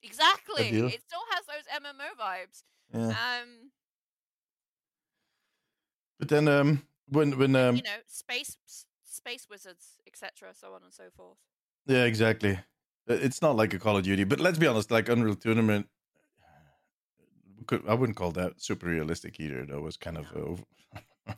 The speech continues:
Speaker 2: <laughs> I remember those character models back then, and
Speaker 1: <laughs>
Speaker 2: <laughs> it was interesting to say the least. Um,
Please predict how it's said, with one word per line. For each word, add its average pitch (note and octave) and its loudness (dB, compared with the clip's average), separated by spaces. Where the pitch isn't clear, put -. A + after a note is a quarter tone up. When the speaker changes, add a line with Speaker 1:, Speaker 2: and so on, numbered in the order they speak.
Speaker 2:
<laughs> - -10
I G2 -4
remember G2 0
those F2+ -4
character F2+ -4
models F2+ 0
back E2+ -4
then, F2 -2
and E2 -4
Speaker 1:
<laughs> - -4
Speaker 2:
<laughs> - -
it - -10
was A2 0
interesting G#2 -2
to G2+ -18
say G2 0
the F#2+ -2
least. G2 -2
Um, A2+ 4